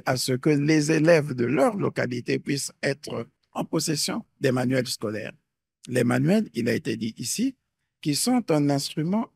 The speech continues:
important et efficace pour les apprentissages, pour l'acquisition des savoirs. Il va de soi que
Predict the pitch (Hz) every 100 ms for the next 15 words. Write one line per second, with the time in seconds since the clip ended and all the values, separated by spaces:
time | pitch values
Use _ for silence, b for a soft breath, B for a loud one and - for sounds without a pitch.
0 | - 147 - 151 - 233 247 - 127 -
1 | 226 - 139 120 123 113 120 - 107 107
2 | 104 - - _ _ _ 143 127 127 139
3 | 127 120 151 117 - 101 101 - - _
4 | _ _ _ _ _ _ - 139 131 135
5 | 123 117 - 156 - 120 110